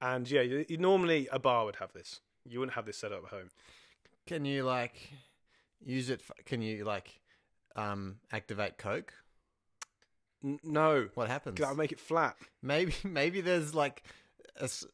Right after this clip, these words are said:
Speaker 2: a certain drink has a secret power. You don't even know what its power is until you activate it.
Speaker 1: This isn't Power Rangers.
Speaker 2: <laughs> You gotta find out. And so no one's activated all the drinks available.
Speaker 1: What do you mean no one's activated all the
Speaker 2: Well,
Speaker 1: drinks
Speaker 2: has
Speaker 1: available?
Speaker 2: anyone tried putting in Coke? What about, I think if you activate Mountain Dew,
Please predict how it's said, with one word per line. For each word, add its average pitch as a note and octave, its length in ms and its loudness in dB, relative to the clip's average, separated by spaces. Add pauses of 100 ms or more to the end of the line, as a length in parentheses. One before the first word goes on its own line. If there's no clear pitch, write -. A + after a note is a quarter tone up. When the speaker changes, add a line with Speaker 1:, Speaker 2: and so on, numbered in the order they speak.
Speaker 2:
a - 60 -8
certain E3 340 4
drink C#3+ 300 0
has B2+ 200 2
a C3 60 0
secret C#3 420 -2
power. C3 160 -2
You C#3 140 0
don't F3+ 140 4
even C#3 240 2
know C3 180 6
what B2+ 140 4
its - 100 -6
power A2+ 400 2
is A#2 480 -2
until B2+ 220 2
you A#2 80 2
activate G2+ 500 2
it. - 40 0
Speaker 1:
This D#3+ 120 4
isn't A3 220 4
Power G#3+ 280 12
Rangers. F#3+ 640 12 (160)
Speaker 2:
<laughs> - 0 - (240)
You - 100 6
gotta G#3 280 6
find F3 360 8
out. F3 320 10 (300)
And D3 140 2
so E3+ 80 8
no E3 220 8
one's G3 200 10
activated D#3 540 6
all C3 200 2
the B2+ 80 -2
drinks A#2+ 380 0
available. G2+ 560 0 (240)
Speaker 1:
What D3+ 140 -2
do D#3 40 -4
you D#3+ 40 -2
mean D3 180 4
no C3 100 6
one's B2 140 2
activated A2 460 -2
all G#2+ 100 -2
the G#2+ 40 -2
Speaker 2:
Well, B2+ 100 2
Speaker 1:
drinks B2 160 0
Speaker 2:
has C3+ 100 0
Speaker 1:
available? C3+ 140 2
Speaker 2:
anyone B2+ 200 0
tried C3+ 280 2
putting D#3+ 220 -2
in D#3+ 60 -4
Coke? F3+ 260 -2
What A#2+ 120 -2
about, A2+ 200 0 (200)
I C3 80 0
think A3 260 2
if D#3 140 0
you D#3 80 2
activate A#2+ 420 2
Mountain A#2 380 0
Dew, G#2 280 -2